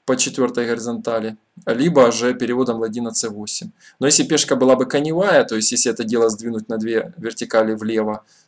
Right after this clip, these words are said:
то только построение моста. Поэтому белые здесь выигрывают. Идём дальше.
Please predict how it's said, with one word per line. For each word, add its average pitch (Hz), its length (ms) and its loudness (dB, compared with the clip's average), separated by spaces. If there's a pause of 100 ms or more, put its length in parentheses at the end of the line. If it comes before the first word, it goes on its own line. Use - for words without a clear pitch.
(100)
то 175 300 6
только 135 340 0
построение 117 540 -4
моста. 107 440 -4 (840)
Поэтому 127 340 -2
белые 117 280 -2
здесь 110 240 -4
выигрывают. 107 720 -8 (560)
Идём 110 300 -6
дальше. 156 440 -4